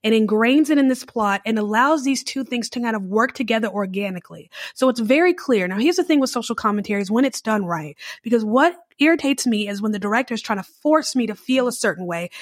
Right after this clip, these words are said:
instead of letting me be objective and then come away subjectively. A social commentary, the way I see it, is you have the director who's, or writer who's trying to make a point, who's trying to say something, but what the audience gets out of it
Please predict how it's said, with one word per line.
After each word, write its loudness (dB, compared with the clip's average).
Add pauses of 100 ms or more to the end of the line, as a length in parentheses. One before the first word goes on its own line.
instead 0
of -4
letting 2
me 0 (300)
be 2
objective 0 (260)
and 0
then -2
come 2
away -2
subjectively. -8 (880)
A 6
social 2
commentary, 0
the 0
way -2
I -2
see -6
it, -6
is -8
you 4
have 2
the 0
director -2
who's, -8 (100)
or 4
writer -2
who's -4
trying 2
to 4
make 0
a -6
point, -12 (220)
who's 0
trying 2
to 2
say 2
something, -6
but 0
what -2
the -16
audience 2
gets -4
out 2
of 2
it 2